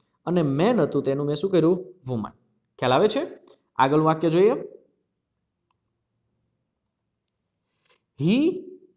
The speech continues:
played to God to give him more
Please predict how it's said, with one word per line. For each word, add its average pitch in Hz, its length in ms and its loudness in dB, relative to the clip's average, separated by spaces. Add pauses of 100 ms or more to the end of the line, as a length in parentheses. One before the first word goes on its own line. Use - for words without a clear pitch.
(140)
played 202 380 4 (260)
to 160 80 2
God 202 440 0 (380)
to 165 280 2
give 247 220 0 (480)
him 180 180 2
more 143 540 -4